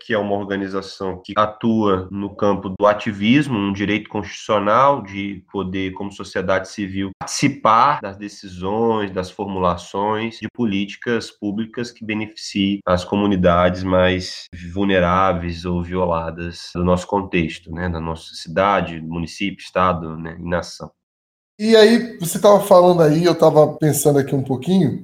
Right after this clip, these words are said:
Speaker 2: já escutei falar muito sobre os direitos humanos,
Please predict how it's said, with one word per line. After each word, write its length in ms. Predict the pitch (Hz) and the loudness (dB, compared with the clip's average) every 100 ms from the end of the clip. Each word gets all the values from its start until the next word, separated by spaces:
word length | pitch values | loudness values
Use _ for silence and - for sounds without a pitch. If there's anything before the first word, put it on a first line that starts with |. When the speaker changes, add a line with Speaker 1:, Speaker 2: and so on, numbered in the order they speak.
| - | 4
Speaker 2:
já 60 | 190 | 4
escutei 340 | - 196 220 | 4 2 4
falar 240 | 220 202 | 8 8
muito 220 | 185 190 190 | 8 4 4
sobre 200 | 202 190 | 4 4
os 60 | |
direitos 380 | 185 180 175 - | 4 4 2 0
humanos, 580 | 165 123 120 135 185 | 4 6 6 6 2